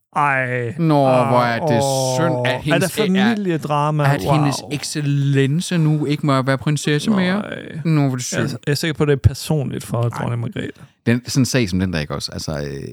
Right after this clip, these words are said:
Speaker 2: jeg får jo
Speaker 1: Jeg
Speaker 2: lyst til
Speaker 1: drikker
Speaker 2: bare,
Speaker 1: mig.
Speaker 2: jeg får,
Speaker 1: Jeg drikker
Speaker 2: jeg,
Speaker 1: mig.
Speaker 2: jeg får lyst til bare at afskaffe kongehuset med det samme,
Speaker 1: Ja.
Speaker 2: ikke også? Altså,
Speaker 1: Jeg drikker mig.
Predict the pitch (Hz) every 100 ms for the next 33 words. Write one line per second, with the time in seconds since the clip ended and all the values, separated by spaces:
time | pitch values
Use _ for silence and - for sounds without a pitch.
0 | - _ 104 104 98 104 90 92 127 123
1 | 67 - - 90 - 101 - 95 - 104
2 | 95 98 - 82 87 - 85 - 87 90
3 | - 82 73 71 71 90 - - - -
4 | 65 - - 120 127 151 123